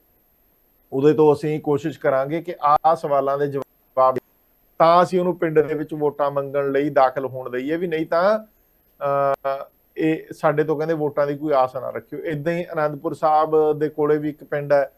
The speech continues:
ਉਹਨਾਂ ਨੇ ਵੀ ਸਵਾਲਾਂ ਦੀ ਝੜੀ ਲਾ ਦਿੱਤੀ ਹੈ। ਸੋ ਹੁਣ ਜਿੱਥੇ ਵੀ ਕੋਈ ਵੀ ਲੀਡਰ ਜਾਂਦਾ ਆ, ਚਾਹੇ ਆਮ ਆਦਮੀ ਪਾਰਟੀ ਦਾ ਆ, ਚਾਹੇ ਬੀਜੇਪੀ ਦਾ ਆ,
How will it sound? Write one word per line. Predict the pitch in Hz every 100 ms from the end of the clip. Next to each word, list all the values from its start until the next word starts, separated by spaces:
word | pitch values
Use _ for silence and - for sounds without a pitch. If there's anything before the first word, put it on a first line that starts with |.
| _ _ 165
ਉਹਨਾਂ | 175 196
ਨੇ | 190
ਵੀ | 180
ਸਵਾਲਾਂ | 160 160 151 151
ਦੀ | 156
ਝੜੀ | 156 170 151
ਲਾ | 143
ਦਿੱਤੀ | 143 143 147 139
ਹੈ। | 135 131 _ _ _
ਸੋ | 214
ਹੁਣ | 190 214
ਜਿੱਥੇ | 208 151 170 - 196 214
ਵੀ | 214 202 190
ਕੋਈ | 185 180 180
ਵੀ | 202 226
ਲੀਡਰ | 185 170 170
ਜਾਂਦਾ | 156 143 135 135 170
ਆ, |
ਚਾਹੇ | 190 160 165
ਆਮ | 151 139 135
ਆਦਮੀ | 131 139
ਪਾਰਟੀ | 131 131 117 123
ਦਾ | 123
ਆ, | 131 165
ਚਾਹੇ | 160 151 151
ਬੀਜੇਪੀ | 135 147 160 175 180
ਦਾ | 156 139 131 147
ਆ, | 180